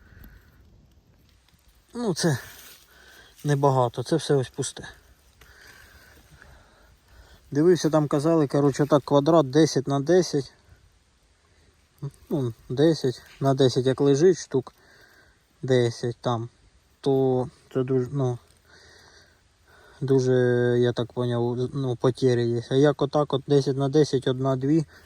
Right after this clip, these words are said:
то немає. Я ж кажу, тут була Лідея Савана. Палка ще зелена, бачите, зріз,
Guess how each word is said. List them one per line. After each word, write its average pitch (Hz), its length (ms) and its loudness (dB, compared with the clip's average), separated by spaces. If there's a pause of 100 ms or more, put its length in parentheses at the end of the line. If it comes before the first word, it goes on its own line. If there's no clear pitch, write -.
(880)
то 147 160 -2 (140)
немає. 139 560 -2 (2250)
Я 151 140 -2
ж - 80 -10
кажу, 135 340 -2
тут 143 220 -2
була 135 300 0 (2000)
Лідея 131 440 2
Савана. 160 580 -2 (3000)
Палка 190 340 4
ще 175 140 -2
зелена, 185 560 2 (520)
бачите, 139 360 -10 (500)
зріз, 135 460 -6